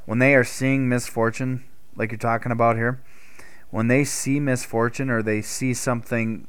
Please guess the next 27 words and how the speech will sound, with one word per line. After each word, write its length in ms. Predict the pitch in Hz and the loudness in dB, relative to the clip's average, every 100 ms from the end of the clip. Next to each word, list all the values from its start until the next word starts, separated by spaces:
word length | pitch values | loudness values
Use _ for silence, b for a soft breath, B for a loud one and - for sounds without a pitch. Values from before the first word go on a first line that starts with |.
| - | -6
on 140 | 113 | -4
the 60 | 110 | -2
why 480 | 107 107 113 120 | 0 4 6 8
is 200 | 120 107 | 6 4
not 220 | 113 113 - | 0 -4 0
going 280 | 113 120 113 | 2 2 2
their 140 | 107 | 0
way, 400 | 101 104 123 135 B B B B B | 2 4 2 0 B B B B B
a 80 | - | 6
lot 280 | 107 117 131 | 10 10 10
of 120 | 135 | 8
times 720 | - 120 123 127 151 - - - - - - - - - - - | 2 0 2 2 0 -4 -10 -12 -12 -12 -12 -12 -12 -12 -12 0
we 140 | 123 | 0
pick 380 | 120 139 120 - | 2 0 -2 -4
two 220 | - 127 | -4 0
ways. 320 | 110 110 - | 2 2 2
I 80 | 123 | 2
mean, 140 | 123 123 | 4 2
there's 180 | 117 | 0
two 220 | - - 151 | 0 0 4
ways 340 | 131 120 101 | 6 6 2
to 120 | 113 | -2
go. 320 | 107 101 82 - - b b b b b b b b - - - | 0 0 -2 -6 -12 b b b b b b b b -12 -12 -2
We 220 | 123 139 | 4 6
either 180 | 135 131 | 8 8
allow 540 | 113 110 110 120 131 | 8 8 8 8 6
that 460 | 127 120 120 - | 6 6 6 2